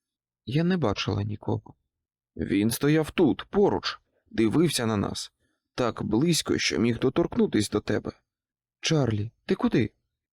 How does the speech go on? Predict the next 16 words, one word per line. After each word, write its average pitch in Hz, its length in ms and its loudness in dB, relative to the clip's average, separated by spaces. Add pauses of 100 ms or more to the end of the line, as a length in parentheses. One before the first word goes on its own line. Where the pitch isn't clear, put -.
(240)
Він 107 440 0
не 123 100 2
міг 143 300 2
відійти 104 500 0
далеко. 151 520 -2 (640)
«Оближ 175 520 2
його, 107 200 0
Чарлі, 135 500 -2 (280)
це - 140 -2
неважливо». 220 680 2 (600)
Але 92 380 0
для 95 240 2
мене 107 480 2
це 92 200 -4
було 120 500 4
важливо. 113 680 -2